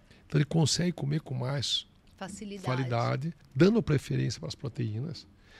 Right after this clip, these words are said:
Speaker 1: E com isso, ele
Speaker 2: Consegue
Speaker 1: traz
Speaker 2: comer
Speaker 1: uma
Speaker 2: uma quantidade maior de proteína,
Speaker 1: proteínas,
Speaker 2: né? Que
Speaker 1: e ele sabe que ele come também e fica satisfeito. Então,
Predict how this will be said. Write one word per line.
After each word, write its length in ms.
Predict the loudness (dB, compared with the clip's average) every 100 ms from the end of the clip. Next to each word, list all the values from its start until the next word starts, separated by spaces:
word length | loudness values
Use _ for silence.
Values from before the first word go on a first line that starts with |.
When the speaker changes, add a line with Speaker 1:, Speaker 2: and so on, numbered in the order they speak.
| -20 -20 -6
Speaker 1:
E 80 | -4
com 220 | 0 2
isso, 540 | 4 2 0 -2 -6 -8 -4
ele 300 | 0 0 -2
Speaker 2:
Consegue 60 |
Speaker 1:
traz 420 | -2 0 0 0 0
Speaker 2:
comer 120 | 0
Speaker 1:
uma 100 | -2
Speaker 2:
uma 100 | -4
quantidade 480 | -6 -6 -4 -4 -4
maior 420 | -6 -4 -4 -6
de 120 | -8
proteína, 520 | -12 -10 -8 -4 -2
Speaker 1:
proteínas, 640 | 0 6 6 8 6 6 4
Speaker 2:
né? 60 | 2
Que 60 |
Speaker 1:
e 80 | 6
ele 140 | 8 6
sabe 440 | 4 4 2 0
que 120 | 0
ele 120 | -2 -2
come 360 | 0 0 0
também 300 | -2 -2 -2
e 20 | -2
fica 240 | -4 -6
satisfeito. 440 | -6 -4 -2 -2 -2
Então, 240 | -2 -2